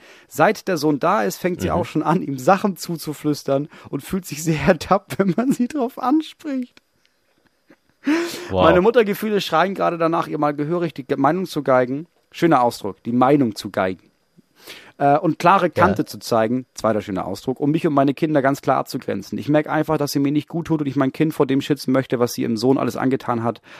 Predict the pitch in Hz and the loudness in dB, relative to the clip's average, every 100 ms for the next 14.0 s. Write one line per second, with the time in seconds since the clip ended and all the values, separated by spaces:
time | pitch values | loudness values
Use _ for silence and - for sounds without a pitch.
0 | - - - 123 127 117 120 113 110 110 | -8 -4 0 2 2 2 2 2 -2 -2
1 | 107 104 110 104 110 101 104 113 107 101 | 0 2 2 0 -4 -8 -8 -4 -2 -2
2 | 98 110 107 98 110 104 98 104 98 90 | -4 -6 -8 -6 -6 -2 0 0 0 -8
3 | 85 90 85 85 - _ _ 113 156 180 | -12 -12 -12 -14 -16 _ _ 0 0 0
4 | 160 170 165 - 151 139 135 - 120 98 | -2 0 0 -2 -2 -4 -6 -6 -6 -4
5 | 92 101 - 113 - 110 101 107 104 104 | -8 -10 -8 -8 -6 -8 -4 -4 -2 -2
6 | 113 - 135 131 147 165 _ - 135 143 | -2 -2 -6 -6 -8 -14 _ -4 -4 -6
7 | - 160 147 208 226 _ _ _ _ - | -8 -8 -8 -12 -16 _ _ _ _ 2
8 | 220 294 196 143 101 - _ _ - 208 | 4 4 4 4 2 -2 _ _ 2 4
9 | - 185 202 123 117 113 104 - 85 131 | 4 4 6 4 4 0 -6 0 2 4
10 | 233 226 165 90 - - _ - 175 208 | 4 4 4 0 -6 -16 _ -6 -2 -2
11 | 180 - - - _ _ _ _ 80 - | -4 -6 -6 -10 _ _ _ _ -16 -12
12 | 90 - 90 78 90 98 - 107 98 87 | -12 -6 -6 -4 -2 -2 -4 -6 -6 -4
13 | 98 98 95 98 95 110 98 101 95 92 | -4 -2 -2 -2 -4 -8 -4 0 0 0